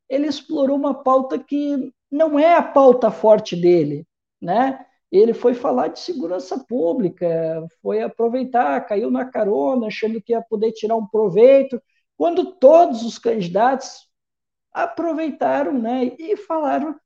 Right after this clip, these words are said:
sobre o mesmo tema, segurança pública. E aí, cara, o Daniel Noboa foi um candidato que se destacou nesse, nessa daí, porque o Daniel Noboa, ele não atacou,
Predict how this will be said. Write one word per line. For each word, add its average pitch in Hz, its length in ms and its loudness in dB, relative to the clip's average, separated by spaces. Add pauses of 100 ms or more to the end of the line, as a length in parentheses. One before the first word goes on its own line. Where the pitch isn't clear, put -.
(120)
sobre 349 680 -4
o 392 160 2
mesmo 339 420 -4
tema, 320 320 -2
segurança 262 560 -4
pública. 262 580 -6 (540)
E 254 220 2
aí, 262 320 0
cara, 165 800 -4
o 240 160 0
Daniel 226 380 2
Noboa 233 680 4
foi 247 200 2
um 233 100 -2
candidato 220 680 0 (100)
que 277 340 -6
se - 160 -12
destacou 453 520 -2
nesse, 466 340 -10
nessa 330 260 -6
daí, 349 440 -2 (320)
porque 220 580 4
o 214 80 0
Daniel 254 340 2
Noboa, 196 580 4 (120)
ele 349 220 4
não 262 240 2
atacou, 196 680 0